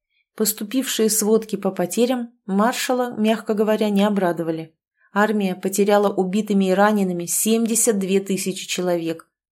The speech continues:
В строю осталось лишь восемьдесят восемь тысяч. Правда, почти все потери понесла пехота, в кавалерийских дивизиях осталось двадцать девять тысяч воинов.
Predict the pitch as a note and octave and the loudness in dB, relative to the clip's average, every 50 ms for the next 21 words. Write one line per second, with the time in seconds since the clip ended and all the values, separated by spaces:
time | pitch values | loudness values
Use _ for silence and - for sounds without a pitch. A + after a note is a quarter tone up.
0 | _ _ - - - - - F#3+ F#3+ F#3+ F#3+ A3+ A#3 G3+ F3 F#3 - - F3 E3+ | _ _ -6 -4 -4 -2 0 0 2 2 2 4 4 4 4 2 2 2 0 0
1 | E3 E3+ E3 - - - _ _ - F#3 F#3 F3+ F3+ - F3 G3+ A3 G#3+ - G3+ | 0 0 -4 -6 -8 -12 _ _ -4 -2 -2 -2 -2 -2 -2 -2 -2 0 0 0
2 | F#3+ F#3 F3+ - F3 E3 E3 D#3+ D#3+ D#3+ - E3 E3 D#3+ - D#3 D3 - - - | 0 0 0 -2 -4 -4 -4 -6 -4 -4 -4 -6 -8 -8 -8 -10 -10 -10 -10 -12
3 | - - _ _ _ _ _ _ _ _ - - _ _ _ - C4 C#4+ C4+ A#3 | -14 -16 _ _ _ _ _ _ _ _ -20 -20 _ _ _ 2 4 4 4 4
4 | B3+ - - A3 G#3+ - - - G3+ G3+ - - A3 A3 G#3 G3 G3+ - C4+ C#4+ | 2 2 2 0 -2 -2 -4 -4 -2 0 0 0 2 2 2 0 2 2 2 2
5 | A#3+ G#3 G3+ G3 G3 F#3+ F#3 - - G#3+ G#3 G#3 A3+ G#3+ - - A3 F#3 F3+ - | 2 0 0 -2 0 0 0 0 2 0 0 0 -4 -8 -4 -2 0 0 0 -2
6 | D#3+ D#3 - _ _ _ _ _ - - - F#3+ F#3 F#3 F#3 F#3 F3+ F#3 A3+ A#3 | -6 -10 -12 _ _ _ _ _ -20 -4 0 2 4 4 4 4 4 2 2 0
7 | - - C4+ B3 G#3 A3 A#3+ A3 A#3 A#3+ A3 F#3+ A3 A3 A3 G#3+ - - - _ | 0 -2 -2 -4 -4 -4 -4 -2 -2 -2 0 2 0 0 0 -2 -10 -20 -20 _
8 | - G3+ F#3+ - - - C4 C#4+ D4+ C4 G#3 F#3+ F#3 G3 G#3 A3 A3 - - G#3 | -4 -2 -2 2 4 4 6 6 6 4 2 2 2 2 4 4 2 0 -2 0
9 | F#3 F#3 F#3 F#3 G3 G3+ G3 F#3 E3+ - - - - E3+ D#3+ E3 E3 D#3+ D#3 D#3+ | 0 0 0 0 -2 -4 -4 -4 -4 -4 -6 -8 -10 -4 -4 -2 -2 -2 -6 -8
10 | D#3 - _ | -10 -14 _